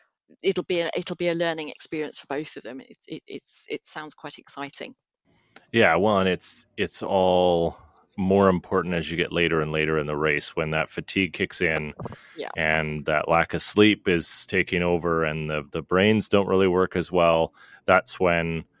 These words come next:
Speaker 2: you know, being able to rely on and trust that handler to look after things in the checkpoint and make sure things aren't missed is, is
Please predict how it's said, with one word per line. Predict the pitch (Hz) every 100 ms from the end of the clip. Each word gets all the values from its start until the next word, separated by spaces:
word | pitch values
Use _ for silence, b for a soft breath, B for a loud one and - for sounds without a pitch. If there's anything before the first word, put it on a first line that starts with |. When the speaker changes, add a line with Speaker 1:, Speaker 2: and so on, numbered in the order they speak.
| _ _ -
Speaker 2:
you |
know, | 90 87
being | 87 90
able | 90 85 85
to | - 87 85 80 78
rely | 82 82 80 82
on | 80 78
and | 78
trust | - 80 -
that | 76 -
handler | 82 78 73
to | -
look | 80 78
after | 78 78 82
things | - 78 -
in | 80
the |
checkpoint | - 90 - 85 78 76
and | 76
make | 78
sure | - 82
things | - 85 85
aren't | 71
missed | 82 80 - 82
is, | 73 - -
is | - 80